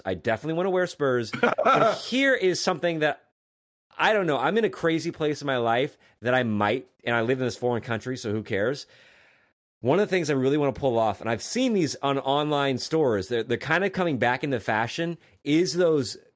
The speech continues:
Speaker 1: Clint Eastwood Western ponchos, you know, the ones you put over your head and they look like an,
Speaker 2: Ah,
Speaker 1: like an, almost like an
Speaker 2: yeah.
Speaker 1: Indian blanket. I'm like, "Dude, can I wear that out on a Friday night in Tokyo?"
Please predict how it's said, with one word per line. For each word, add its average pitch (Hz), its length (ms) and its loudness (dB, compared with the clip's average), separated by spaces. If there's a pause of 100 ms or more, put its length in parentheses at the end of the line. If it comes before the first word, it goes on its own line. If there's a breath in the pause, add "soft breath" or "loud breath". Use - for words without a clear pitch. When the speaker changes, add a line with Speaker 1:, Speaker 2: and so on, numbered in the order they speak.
(160)
Speaker 1:
Clint 156 240 0
Eastwood 143 380 0
Western 117 540 -2
ponchos, 139 640 -2
you 131 60 -4
know, 127 100 0
the 120 60 0
ones 120 200 -2
you 113 60 -8
put 120 160 -2
over 117 160 2
your 104 100 0
head 110 380 0
and 104 100 -6
they 104 60 -2
look 110 240 -4
like 110 220 0
an, 113 180 -2
Speaker 2:
Ah, 170 160 -8 (100)
Speaker 1:
like 120 120 -2
an, 120 120 0
almost 135 300 0
like 123 100 -2
an 117 120 -2
Speaker 2:
yeah. 131 120 -8
Speaker 1:
Indian 131 380 0
blanket. 117 520 -2 (440 loud breath)
I'm 135 160 0
like, 127 260 0 (640 soft breath)
"Dude, 107 220 -6
can 101 100 -2
I 165 60 0
wear 285 160 -4
that - 120 -2
out 170 200 2
on 160 80 0
a 156 60 -2
Friday 160 260 0
night 160 160 -2
in 147 80 -6
Tokyo?" 151 500 -2